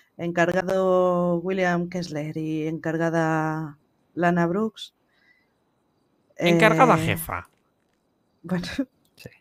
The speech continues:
Speaker 2: Tú eres más que William.
Speaker 1: Eh, realizamos nuestro diez diez.
Speaker 2: Buen servicio. Muy bien.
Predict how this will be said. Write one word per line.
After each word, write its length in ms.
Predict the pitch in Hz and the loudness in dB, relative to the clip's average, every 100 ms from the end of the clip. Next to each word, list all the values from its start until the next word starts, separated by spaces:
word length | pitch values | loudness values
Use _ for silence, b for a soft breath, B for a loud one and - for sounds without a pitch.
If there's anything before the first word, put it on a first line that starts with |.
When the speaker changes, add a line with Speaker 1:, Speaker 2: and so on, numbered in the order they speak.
| _ | _
Speaker 2:
Tú 80 | - | -4
eres 140 | 113 | -2
más 180 | 101 92 | -2 -6
que 80 | - | -8
William. 320 | 87 87 - - _ b b b b _ _ _ _ _ - | -10 -12 -18 -20 _ b b b b _ _ _ _ _ -2
Speaker 1:
Eh, 880 | 185 175 170 165 160 120 131 151 160 175 _ _ _ _ _ _ _ _ _ _ _ _ _ - | 2 4 2 0 -4 -6 -8 -12 -18 -20 _ _ _ _ _ _ _ _ _ _ _ _ _ -2
realizamos 500 | 180 170 175 185 180 | 2 2 2 0 0
nuestro 280 | 180 180 180 | -2 -4 -2
diez 200 | 170 160 | 0 -2
diez. 200 | 143 131 b b b _ _ - | -6 -14 b b b _ _ -2
Speaker 2:
Buen 180 | 127 123 | -2 0
servicio. 440 | 117 101 90 - - | -2 -4 -8 -14 -16
Muy 200 | 107 110 | -4 -2
bien. 380 | 92 95 147 110 | 0 0 0 -2